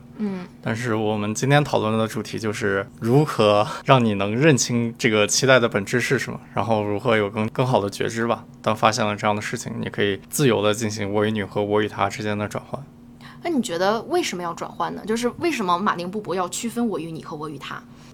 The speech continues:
Speaker 2: 因为就像我们之前播客里面经常聊的，啊，脑神经科学的东西，我与他的东西，就假如说你有个期待，这个期待就变成了一个固定的循环，就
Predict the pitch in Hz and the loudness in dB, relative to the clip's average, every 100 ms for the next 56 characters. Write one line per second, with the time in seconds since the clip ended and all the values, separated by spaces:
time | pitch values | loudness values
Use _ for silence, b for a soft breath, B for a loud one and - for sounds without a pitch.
0 | - 170 180 175 - 156 156 113 107 131 | -4 2 4 4 0 2 4 4 2 -2
1 | - 107 104 101 104 - 113 131 110 104 | 0 0 0 -2 -4 -4 -4 -2 -2 -2
2 | 104 123 120 117 104 101 104 107 104 - | -2 -4 -2 0 2 2 2 0 -2 -2
3 | - 107 113 104 107 107 113 127 107 98 | -2 -2 0 0 0 -2 -2 -2 -2 -4
4 | 101 107 139 B B B 135 135 147 151 | -4 -8 -12 B B B 6 6 10 10
5 | 143 139 127 107 110 120 123 120 151 180 | 8 4 0 -2 -2 -2 6 8 8 6
6 | 151 113 113 - 139 107 B B - 139 | 4 2 2 4 4 4 B B -4 -2
7 | 123 143 139 117 117 127 120 113 110 120 | 0 6 8 6 4 0 2 0 0 2
8 | 113 104 139 127 107 - 104 110 101 104 | 2 2 2 2 0 -2 -4 0 -2 -2
9 | - | -2